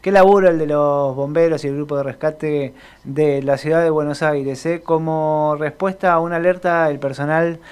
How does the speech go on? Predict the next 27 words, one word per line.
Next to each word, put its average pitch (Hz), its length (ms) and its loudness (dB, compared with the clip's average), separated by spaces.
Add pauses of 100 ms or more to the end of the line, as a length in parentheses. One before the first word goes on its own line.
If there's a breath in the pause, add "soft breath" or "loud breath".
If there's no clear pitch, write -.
(260 loud breath)
del 143 160 2
Grupo 170 200 2
Especial 170 460 0
de 151 280 2
Rescate 165 440 -4
de 147 80 0
Bomberos 139 420 -4
de 139 60 -6
la 127 140 -8
Ciudad 165 500 -2
se 151 160 -4
desplazó 165 800 -2 (320 loud breath)
hacia 139 500 -2
una 165 300 -2
casa 185 480 2
en 135 120 -6
refacción 139 520 -6
allí 151 200 -6
ubicada 156 440 0
en 147 60 -2
el 127 120 -4
pasaje 160 500 -4
del 135 280 -4
Buen 170 220 -2
Orden 180 440 2
al 147 160 -4
mil 180 380 -4